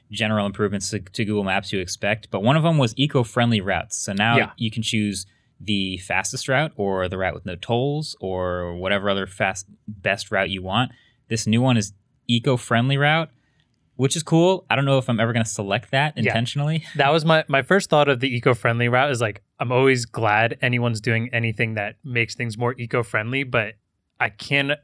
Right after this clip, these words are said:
Speaker 2: I'm trying to think of, like, the number you would see on your Google Maps where you get, "This will take forty minutes," and then the eco route takes forty-five minutes. I think even five minutes, people are gonna pick the just faster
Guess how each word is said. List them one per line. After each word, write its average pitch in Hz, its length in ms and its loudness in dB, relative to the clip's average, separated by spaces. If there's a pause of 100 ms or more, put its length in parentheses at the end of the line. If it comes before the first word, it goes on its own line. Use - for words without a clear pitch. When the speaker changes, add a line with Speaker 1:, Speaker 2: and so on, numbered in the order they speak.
Speaker 2:
I'm 123 240 -2
trying 165 160 2
to 165 60 0
think 160 160 2
of, 135 80 0
like, 127 240 0
the 120 140 0
number 120 460 2
you 151 180 0
would 156 140 0
see 131 240 0
on 131 160 4
your 131 120 -4
Google 135 280 0
Maps 104 400 -6 (200)
where 120 160 2
you 110 160 0
get, 107 320 -2 (600)
"This 131 300 4
will 139 100 2
take 139 420 0 (520)
forty 147 440 4
minutes," 175 440 -2 (100)
and 135 120 0
then 123 100 4
the 127 180 0
eco 127 200 4
route 120 320 2
takes 117 500 0 (300)
forty-five 117 680 2
minutes. 101 440 -14 (1080)
I - 120 0
think 226 280 2
even 185 320 8
five 139 380 2
minutes, 120 320 0
people 123 320 0
are 113 120 6
gonna 107 200 0
pick 110 200 -6
the 117 60 -4
just 104 260 -8
faster - 400 -8